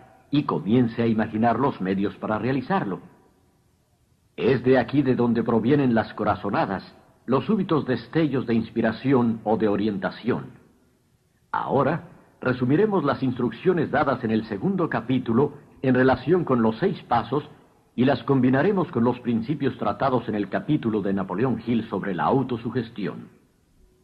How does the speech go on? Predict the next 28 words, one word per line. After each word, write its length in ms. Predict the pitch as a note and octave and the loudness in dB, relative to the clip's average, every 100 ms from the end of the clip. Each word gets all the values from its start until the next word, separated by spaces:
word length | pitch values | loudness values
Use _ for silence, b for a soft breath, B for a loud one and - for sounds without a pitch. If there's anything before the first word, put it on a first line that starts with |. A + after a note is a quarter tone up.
| _ _ _ _ _ _ _ _ | _ _ _ _ _ _ _ _
Primero, 420 | C#3 D3 A2+ C2+ - - - _ _ _ _ _ _ - | 2 2 2 -2 -10 -20 -20 _ _ _ _ _ _ -10
vaya 460 | F2 F#3+ F3+ F3 | -4 -2 0 0
a 40 | G2 | 2
un 200 | D3+ A#2 | 2 0
lugar 380 | G2+ B2 C#3+ | -2 -2 -4
tranquilo, 640 | - F2+ D#2+ - G2+ - - - _ _ _ _ | -6 -8 -8 -12 -10 -12 -16 -20 _ _ _ _
quizá 360 | F#3+ - E3 C#3+ | -4 0 2 2
en 100 | C#3+ | 0
la 140 | C#3 | 0
cama 320 | A#2 A2+ A2+ | 0 2 0
por 140 | G#2 G2 | -2 -4
la 100 | G2+ | -2
noche. 340 | D3 - - - _ _ _ _ _ _ - - | -4 -6 -14 -18 _ _ _ _ _ _ -20 -4
Cierre 380 | G2+ B2+ A#2 | 0 2 0
sus 180 | - - | -4 -4
ojos 300 | C3+ B2+ C3+ - B B _ _ _ | -2 -2 -6 -6 B B _ _ _
y 120 | C#3 D3+ | 2 2
repita 480 | C3+ C3 A3+ A3 | 4 2 0 0
en 160 | A#2 E2+ | -2 0
voz 280 | B2 B2+ - | 0 0 0
alta 340 | A#2 A2+ A#2+ | -2 -2 -4
para 220 | A2+ F#2+ - | -2 -2 -4
que 100 | D#2 | -4
pueda 300 | G#2+ B2 G#2 | 0 2 0
escuchar 440 | - F2 A2+ A2+ | -4 -8 -4 -4
sus 140 | F2 F2 | -6 -12
propias 480 | - B2 - F2 - | -4 -2 -2 -6 -8
palabras 560 | C#2 E2 A2+ G#2+ A#2 | -8 -4 -4 -4 -6